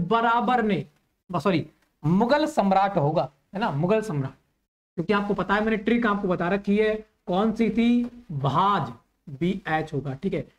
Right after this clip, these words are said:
भाज सब। बाबर, हुमायूं, अकबर, जहांगीर, शाहजहां, औरंगजेब और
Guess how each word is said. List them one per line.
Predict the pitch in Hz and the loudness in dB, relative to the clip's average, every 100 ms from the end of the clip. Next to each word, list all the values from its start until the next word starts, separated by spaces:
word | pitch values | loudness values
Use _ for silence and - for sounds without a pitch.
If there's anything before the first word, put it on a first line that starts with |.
| _ _ | _ _
भाज | 131 131 147 185 202 214 190 202 202 202 - | -14 -4 0 2 2 2 2 0 -2 -8 -16
सब। | - - 147 113 - _ _ _ _ _ _ _ _ _ _ _ _ _ _ - | -6 -2 -2 -4 -16 _ _ _ _ _ _ _ _ _ _ _ _ _ _ -20
बाबर, | 151 180 196 220 254 | -2 0 2 2 0
हुमायूं, | - 190 208 220 233 233 | 0 0 2 2 0 0
अकबर, | 180 - 202 226 | -4 0 0 0
जहांगीर, | 165 160 196 196 226 | 0 0 0 0 0
शाहजहां, | 220 160 190 202 208 - | 0 0 0 0 0 0
औरंगजेब | 160 170 196 185 190 | -2 0 2 2 2
और | 180 247 | 2 2